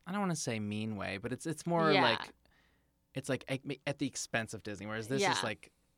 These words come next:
Speaker 1: making fun of the whole legacy. It's kind of a, it's a, it's a flex, really. If you're like,
Speaker 2: Yeah.
Speaker 1: "I'm iconic,"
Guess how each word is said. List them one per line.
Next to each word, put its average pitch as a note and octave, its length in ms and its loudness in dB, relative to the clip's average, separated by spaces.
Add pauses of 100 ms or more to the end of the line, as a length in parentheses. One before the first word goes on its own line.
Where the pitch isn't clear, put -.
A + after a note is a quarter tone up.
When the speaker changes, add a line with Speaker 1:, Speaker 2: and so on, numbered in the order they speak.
(500)
Speaker 1:
making B2 400 -2
fun A2 500 -4
of G#2 320 -8
the A2 60 -8
whole G#2 240 -10
legacy. G2+ 320 -6
It's B2+ 140 -6
kind F3 220 -4
of E3+ 100 -2
a, A2 80 -8 (120)
it's - 160 -10
a, - 60 -6 (100)
it's - 180 -8
a C3 60 -2
flex, - 460 -4
really. G2+ 300 -4
If A2 140 -12
you're B2+ 120 0
like, G#3 100 6
Speaker 2:
Yeah. F#3+ 180 6 (300)
Speaker 1:
"I'm D3 200 8
iconic," C#3+ 440 4